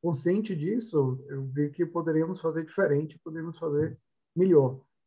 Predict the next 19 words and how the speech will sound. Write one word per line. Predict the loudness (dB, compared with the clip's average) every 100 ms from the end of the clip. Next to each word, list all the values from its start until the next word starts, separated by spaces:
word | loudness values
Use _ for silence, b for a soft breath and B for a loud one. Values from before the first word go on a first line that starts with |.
| _ _
Só | 0
que | 0
como | 0 2 4
já | 4
tinha | 4 2
uma, | 4 4 2
uma | 0 -4
turma | -2 -2 0
enorme | 2 4 4 4 2 2
que | 0 2 0 -2 -10 _
entendia | -6 -2 0 2 2 2
que, | 0 0 0 -2 _ _ _
que | -2
não | 2
ia | 2
dar | 0 -2
certo | 0 2 4 0 -4
e |
tal, | -4 -4 -4